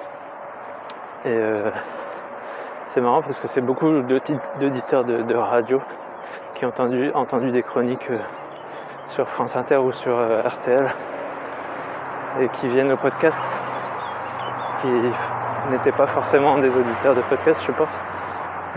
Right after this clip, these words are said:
C'est finalement donc un podcast qui est fait par quelqu'un qui est pas podcasteur à la base, puisqu'il était journaliste, et écouté par des gens qui sont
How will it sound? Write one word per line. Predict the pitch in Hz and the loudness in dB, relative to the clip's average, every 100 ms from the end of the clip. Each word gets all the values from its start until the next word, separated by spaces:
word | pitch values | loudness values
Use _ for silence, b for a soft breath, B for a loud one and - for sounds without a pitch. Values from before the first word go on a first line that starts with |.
| 131 139 | -6 -2
C'est | - 123 | 0 2
finalement | 156 156 156 | 4 6 6
donc | 147 135 135 | 6 4 4
un | 123 | 2
podcast | 139 - 156 - | 2 4 2 2
qui | 143 | 2
est | |
fait | - 151 | 4 4
par | 123 - | 4 2
quelqu'un | 143 160 139 | 2 2 2
qui | - | 2
est | 139 | 0
pas | - | 2
podcasteur | 135 135 - 131 - 135 | 2 2 2 0 4 6
à | |
la | 123 | 6
base, | 131 196 | 6 4
puisqu'il | - - 131 | 2 0 0
était | - 127 | 2 4
journaliste, | 113 117 117 147 - - - - - - - - - - - - | 4 4 4 2 0 -2 -2 -2 -2 -2 -2 -2 -2 -2 -2 4
et | 143 139 | 6 6
écouté | 131 151 175 | 4 2 4
par | - 139 | 4 4
des | 120 | 4
gens | 117 135 | 2 0
qui | 160 | -2
sont | - 123 | -2 -4